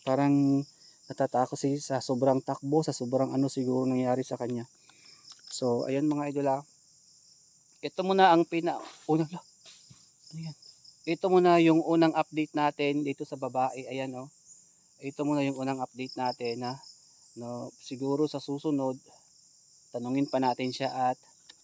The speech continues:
parang wala pa yatang ligo, sobrang mabaho, malangsa. Pero bago yung damit niya, mga idol, ha. Ngayon ko lang yan nakita. Hindi ko alam kung saan niya yan kinuha.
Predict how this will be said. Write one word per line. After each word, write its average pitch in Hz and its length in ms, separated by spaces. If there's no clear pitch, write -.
parang 139 240
wala 139 240
pa 139 160
yatang 143 240
ligo, 139 480
sobrang 135 400
mabaho, 135 560
malangsa. 139 720
Pero 143 240
bago 143 400
yung 151 160
damit 151 260
niya, 147 140
mga 143 200
idol, 139 180
ha. 143 140
Ngayon 131 240
ko 135 80
lang 135 160
yan 131 160
nakita. 135 500
Hindi 127 220
ko 131 100
alam 135 140
kung 123 80
saan 127 240
niya 127 160
yan 127 80
kinuha. 120 500